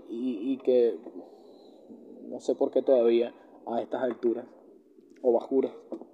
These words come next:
eh, estamos, eh, padeciéndolas, ¿no? Yo creo que es un tema que,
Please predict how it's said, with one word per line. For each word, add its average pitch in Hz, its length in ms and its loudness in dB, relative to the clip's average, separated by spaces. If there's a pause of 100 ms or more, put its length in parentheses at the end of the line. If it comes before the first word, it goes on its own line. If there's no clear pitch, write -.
(540)
eh, 87 280 -18 (520)
estamos, 104 540 -4 (180)
eh, 123 180 0
padeciéndolas, 104 800 -4
¿no? 104 260 -16 (960)
Yo 110 120 -12
creo 123 240 0
que 131 280 2 (800)
es 139 100 -2
un 139 120 -2
tema 147 300 4 (520)
que, 117 120 -4